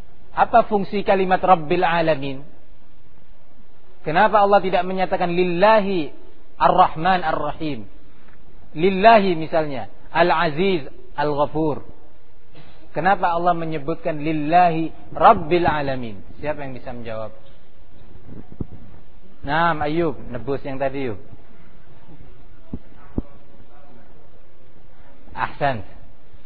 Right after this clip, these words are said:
Bahwa yang berhak menerima sholat, menerima ibadah, menerima,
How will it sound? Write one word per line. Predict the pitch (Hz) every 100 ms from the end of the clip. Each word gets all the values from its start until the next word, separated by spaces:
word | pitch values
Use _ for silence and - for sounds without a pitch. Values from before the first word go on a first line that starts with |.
| - 117
Bahwa | 135 151
yang | 160 165
berhak | 156 156 202 185
menerima | 196 190 185 185
sholat, | - 170 170 160 - - - 123
menerima | 127 135 175 185 170 160
ibadah, | 170 156 160 151 - -
menerima, | - 117 135 139 156 180 180